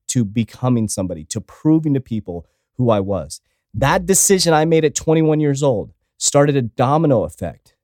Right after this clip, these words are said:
that ten years later had me on my knees on December eighteenth, two thousand six, shoving a lethal amount of drugs into my system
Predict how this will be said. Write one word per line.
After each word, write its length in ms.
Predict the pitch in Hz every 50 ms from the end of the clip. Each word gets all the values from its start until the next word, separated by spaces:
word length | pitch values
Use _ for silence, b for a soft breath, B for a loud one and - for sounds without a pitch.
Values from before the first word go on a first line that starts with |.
| _ _ _ _ _ _ _ _ -
that 180 | - 147 - -
ten 360 | - - - - 123 147 165
years 280 | 170 170 175 165 147 156
later 360 | 160 139 120 85 69 - _ _ _ _ _ _ _ _ _ -
had 160 | 113 113 113
me 140 | 113 107 - - -
on 260 | 110 123 143 156 175
my 220 | 170 165 170 170
knees 540 | 165 156 151 143 113 80 71 - - - - _ _ _ _ _ _ _ _ _ _ -
on 120 | 92 104
December 500 | 101 101 - - - 123 135 147 156 160
eighteenth, 500 | 170 170 156 - - - 147 104 80 - _ _ _ _ _ _ _
two 160 | - - 127 127
thousand 320 | - 135 143 143 147 151
six, 420 | 143 - - 139 104 78 - -
shoving 360 | - - - 131 117 110 113 107
a 40 | 98
lethal 520 | 95 104 113 131 147 170 - - 165 165
amount 380 | 160 165 165 151 120 90 80 - -
of 140 | 101 101
drugs 380 | 107 113 139 143 123 101 92 -
into 260 | _ - 127 131 143
my 180 | 151 151 151 156
system 580 | 151 - - 175 170 - - - 73 65 69